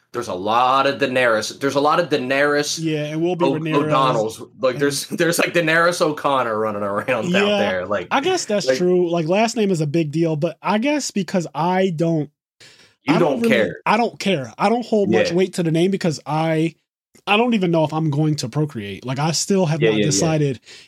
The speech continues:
Speaker 2: I, I mean, I have so much,
Speaker 1: I
Speaker 2: I'm a man, so I have so much time to decide, which is, like, really fortunate. But, like, I don't know if I'm even going to have children. And if, and if I do,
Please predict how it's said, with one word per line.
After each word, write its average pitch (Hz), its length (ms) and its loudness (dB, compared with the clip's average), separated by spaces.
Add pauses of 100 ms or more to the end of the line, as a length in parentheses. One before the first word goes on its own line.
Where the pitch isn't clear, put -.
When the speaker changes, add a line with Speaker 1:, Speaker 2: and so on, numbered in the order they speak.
(220)
Speaker 2:
I, 170 100 2
I 180 80 2
mean, 185 100 4
I 185 60 2
have 165 140 4
so 120 100 4
much, 196 160 2
Speaker 1:
I 240 40 -2
Speaker 2:
I'm 185 120 2
a 165 40 2
man, 170 280 2
so 160 80 0
I 156 40 2
have 147 120 -2
so 185 100 0
much 156 140 0
time 165 200 0
to 151 60 0
decide, 147 360 0
which 139 160 -2
is, 135 120 -2
like, 131 220 -4
really 147 220 2
fortunate. 156 520 0 (460)
But, 156 220 2
like, 156 220 0
I 170 160 2
don't 180 360 2
know 160 480 2 (500)
if 196 160 2
I'm 175 220 0
even 170 300 2
going 165 240 2
to 135 380 0 (120)
have 135 300 -4
children. 214 420 0 (240)
And 175 140 4
if, - 120 -4 (480)
and 170 200 2
if 214 220 2
I 165 260 0
do, 180 560 2